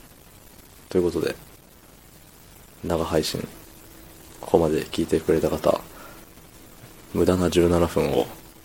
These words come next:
ありがとうございました。ね。この十七分があれば、何ができたでしょう。筋トレとか、なんかね、部屋の掃除とか、なんか眉毛抜くとか、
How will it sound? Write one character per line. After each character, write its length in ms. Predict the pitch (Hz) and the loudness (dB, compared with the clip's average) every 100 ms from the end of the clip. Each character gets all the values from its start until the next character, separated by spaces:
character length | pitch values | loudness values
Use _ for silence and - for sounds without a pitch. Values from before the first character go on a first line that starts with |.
| - - - - - - | -20 -20 -20 -20 -20 -6
あ 60 | 82 | -2
り 60 | |
が 100 | 85 | -2
と 100 | 80 | -2
う 40 | 80 | -4
ご 80 | 80 | -2
ざ 100 | 80 | -2
い 20 | |
ま 100 | - | -2
し 120 | - | -4
た。 80 | - - - - - - - - - - - - | -8 -10 -16 -20 -20 -20 -20 -20 -20 -20 -20 -12
ね。 180 | 87 82 - - - - - - - - - - | -6 -6 -6 -16 -20 -20 -20 -20 -20 -20 -20 -10
こ 80 | - | -4
の 100 | 82 | -2
十 140 | 85 | 0
七 180 | 87 95 | 2 2
分 160 | 90 80 | 0 -2
が 100 | 82 | 0
あ 20 | |
れ 80 | 80 | 2
ば、 140 | 76 - - - - - - - - - - - - | 2 0 -12 -20 -20 -20 -20 -20 -20 -20 -20 -12 -4
何 180 | 101 | 0
が 100 | 90 | 2
で 100 | 80 | 2
き 60 | 80 | 0
た 80 | 78 | -2
で 80 | - | -2
し 60 | |
ょ 140 | - - - - - - - - - | -4 -6 -12 -20 -20 -20 -20 -20 -12
う。 40 | |
筋 140 | - 95 | -6 0
ト 100 | 95 | 2
レ 100 | 92 | 2
と 100 | - | 2
か、 180 | 58 - - - - - - - - - - | 0 -2 -6 -20 -20 -20 -20 -20 -20 -20 -12
な 80 | - | -8
ん 60 | 78 | -6
か 100 | - | -8
ね、 80 | - - - - - - - - - - - - - - | -12 -18 -20 -20 -20 -20 -20 -20 -20 -20 -20 -20 -20 -8
部 60 | 85 | -6
屋 120 | 85 | -4
の 240 | 85 80 - - - - | -2 -4 -4 -16 -20 -18
掃 240 | - - 82 | -8 -4 -2
除 100 | 80 | -4
と 80 | - | -10
か、 140 | - - - - - - - - - - - - - - - - - - - - | -10 -12 -16 -20 -20 -20 -20 -20 -20 -20 -20 -20 -20 -20 -20 -20 -20 -20 -20 -14
な 100 | 85 | -8
ん 60 | 80 | -8
か 160 | - - | -8 -6
眉 260 | 87 90 82 | 0 2 2
毛 80 | 80 | 0
抜 140 | 80 | -4
く 120 | - | -4
と 100 | - | -4
か、 200 | - - | -6 -10